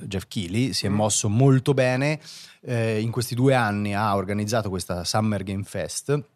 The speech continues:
Speaker 1: che non è solo una serie di eventi digitali, ma c'è anche un momento di incontro fisico, ribattezzato Play Days, cioè sono due giorni in cui si va all'interno di questa, di questo spazio allestito,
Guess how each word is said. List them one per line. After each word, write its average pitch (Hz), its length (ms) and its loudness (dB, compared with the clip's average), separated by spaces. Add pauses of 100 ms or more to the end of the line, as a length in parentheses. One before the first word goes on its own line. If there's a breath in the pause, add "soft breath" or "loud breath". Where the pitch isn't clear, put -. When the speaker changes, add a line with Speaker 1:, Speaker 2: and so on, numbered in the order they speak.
(600)
Speaker 1:
che - 120 2
non 139 140 6
è 143 100 6
solo 110 540 2
una 104 160 -2
serie 107 220 0
di 98 60 -4
eventi 101 280 -2
digitali, 98 560 -2
ma 87 100 -6
c'è - 160 -4
anche 101 340 -2
un 117 220 -4
momento 120 420 0
di 101 100 -6
incontro 104 340 -4
fisico, 98 580 -4 (520 loud breath)
ribattezzato 101 680 -6
Play 123 380 0
Days, 110 420 -4
cioè 92 140 -6
sono 104 180 -2
due 131 220 4
giorni 104 680 2
in 101 100 -2
cui 110 420 0 (140)
si - 220 -4
va 120 260 2
all'interno 104 760 -2
di 92 100 -8
questa, 98 600 -2
di 95 60 -6
questo 104 240 -8
spazio 113 540 0
allestito, 127 640 0